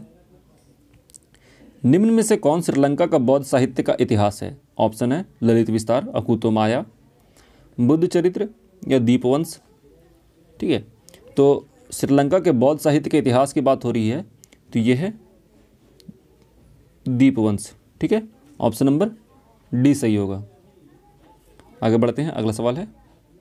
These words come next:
महावंश, महावंश किस संप्रदाय से संबंधित ग्रंथ है? ऑप्शन है जैन, आजीवक, बौद्ध या शैव। तो जो महावंश है ये संबंधित है बौद्ध धर्म से,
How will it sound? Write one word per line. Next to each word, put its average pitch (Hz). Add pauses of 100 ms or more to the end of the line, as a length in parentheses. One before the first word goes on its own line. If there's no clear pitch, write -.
(1800)
महावंश, 165 (380)
महावंश 139 (280)
किस 202
संप्रदाय 120
से 135
संबंधित 131
ग्रंथ 107
है? 98 (460)
ऑप्शन 110
है 135
जैन, 113 (280)
आजीवक, 110 (680)
बौद्ध 117 (260)
या 120
शैव। 98 (1040)
तो 151
जो 165
महावंश 143
है 165 (360)
ये 156
संबंधित 117
है 185 (260)
बौद्ध 120
धर्म 104
से, 104